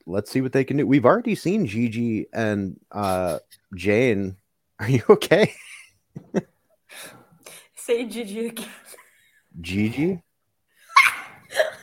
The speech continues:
Speaker 1: What, am I saying it wrong? Gigi.
Speaker 2: No, no, it's,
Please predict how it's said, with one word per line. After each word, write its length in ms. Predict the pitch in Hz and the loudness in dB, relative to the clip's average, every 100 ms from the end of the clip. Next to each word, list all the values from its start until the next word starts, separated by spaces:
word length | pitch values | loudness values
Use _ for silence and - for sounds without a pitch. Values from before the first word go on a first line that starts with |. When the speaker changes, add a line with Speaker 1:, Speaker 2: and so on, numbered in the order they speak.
| - - - - - 95 - - - - - - - - _ - - - _ _ _ - - | -20 -20 -20 -20 -12 -10 -12 -14 -18 -18 -20 -20 -20 -20 _ -20 -20 -20 _ _ _ -20 -6
Speaker 1:
What, 260 | 104 120 110 | 6 8 8
am 180 | 120 | 4
I 100 | 117 | 4
saying 380 | 117 - 113 123 | 4 2 2 2
it 60 | 123 | 2
wrong? 420 | 107 113 127 131 | 2 2 0 -2
Gigi. 320 | 101 120 277 | -2 -2 0
Speaker 2:
No, 800 | 320 427 466 508 494 427 320 254 262 | 4 8 10 10 8 4 -4 -8 -10
no, 160 | 349 - | -8 -4
it's, 340 | 466 - - | -4 -4 -6